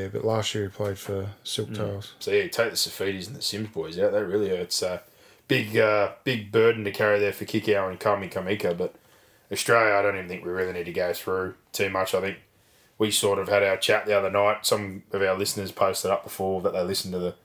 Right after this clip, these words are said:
Speaker 2: the squad that we sort of talked about them, think
Speaker 1: Yeah.
Speaker 2: it was the strongest, and the one they've initially named,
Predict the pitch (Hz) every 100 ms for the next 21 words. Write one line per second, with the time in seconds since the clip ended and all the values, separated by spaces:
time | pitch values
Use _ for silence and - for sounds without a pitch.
0 | _ _ _ _ - - - 110 101 101
1 | 104 101 95 - 104 95 107 101 98 98
2 | 107 104 95 107 113 95 92 98 - 110
3 | 107 104 - - 101 104 107 101 95 98
4 | 101 101 95 101 101 95